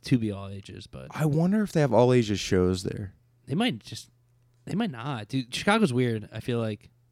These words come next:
Speaker 1: in the past, there's
Speaker 2: That
Speaker 1: been
Speaker 2: is
Speaker 1: weird
Speaker 2: true, that
Speaker 1: stuff. I know. I think Beat Kitchen might be, like, eighteen plus.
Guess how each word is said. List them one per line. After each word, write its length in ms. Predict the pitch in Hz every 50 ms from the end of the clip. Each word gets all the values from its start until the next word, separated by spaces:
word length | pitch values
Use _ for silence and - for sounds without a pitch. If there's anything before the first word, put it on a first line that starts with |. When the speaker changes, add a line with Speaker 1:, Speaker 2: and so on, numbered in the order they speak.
| _
Speaker 1:
in 80 | - 117
the 80 | 120 117
past, 360 | - 120 117 113 110 104 -
there's 60 | 113 113
Speaker 2:
That 100 | 127 123
Speaker 1:
been 60 | 131
Speaker 2:
is 100 | 117 110
Speaker 1:
weird 80 | 113 110
Speaker 2:
true, 100 | 95 90
that 60 | 92 95
Speaker 1:
stuff. 260 | 107 104 104 - _ _ _ _ _ _ _ _ _ _ _ _ _ _ _ _ -
I 40 | 135
know. 160 | 180 175 139 123
I 40 | 147
think 160 | 190 190 -
Beat 160 | - 139 131 -
Kitchen 280 | - 117 - - 110
might 140 | 110 107 107
be, 100 | - 113 107
like, 120 | 107 104 -
eighteen 360 | 113 110 - - - 110 110
plus. 420 | - - - - - - - -